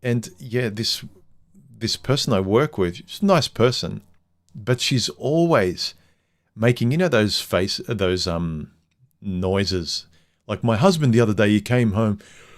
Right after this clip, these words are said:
Oh, where are my s-, where are my slippers? I can't find my slippers.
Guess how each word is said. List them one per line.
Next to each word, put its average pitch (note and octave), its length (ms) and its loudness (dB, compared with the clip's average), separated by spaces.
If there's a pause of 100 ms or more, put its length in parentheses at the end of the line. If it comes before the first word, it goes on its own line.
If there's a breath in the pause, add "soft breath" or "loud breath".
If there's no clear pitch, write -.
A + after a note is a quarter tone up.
(440 soft breath)
Oh, A3+ 240 6 (120)
where A3 200 8
are A#3 40 10
my G3+ 120 12
s-, F3+ 180 6
where G#3 240 4
are G#3+ 60 6
my F#3+ 140 6
slippers? G3+ 580 4 (200 soft breath)
I F3 60 6
can't G#3+ 240 8
find G#3+ 220 8
my G3+ 80 10
slippers. G#3 540 8